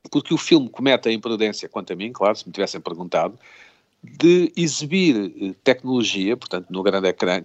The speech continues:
que as pessoas têm disponíveis já nas séries, quer dizer, eh, ninguém quer ver grandes travelings de imaginários, de mundos e de naves e do que for, porque nós já temos isso tudo,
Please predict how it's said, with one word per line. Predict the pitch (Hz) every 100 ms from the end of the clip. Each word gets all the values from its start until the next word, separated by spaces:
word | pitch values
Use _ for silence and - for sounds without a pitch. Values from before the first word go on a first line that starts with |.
| -
que | - 196 208 -
as | -
pessoas | - 185 -
têm | 175 180 180 170 -
disponíveis | - - 190 190 196
já | -
nas | 180
séries, | - - 156 -
quer | 120
dizer, | 123 104 - - - _ _ -
eh, | 113 -
ninguém | 135 147 156
quer | 160 139
ver | 143 135
grandes | 139 143 - - - - -
travelings | - 120 127 120 104 95 90
de | 95 95 90 80
imaginários, | 104 107 107 104 107 117 113 101
de | 95
mundos | 98 110 127 120 104 95 90
e | 87
de |
naves | 92 104 117 120 98 87
e | 82
do | 95
que | -
for, | - 87 - _ - _ -
porque | - 175
nós | 175
já | 170
temos | - 165
isso | 160 -
tudo, | - 151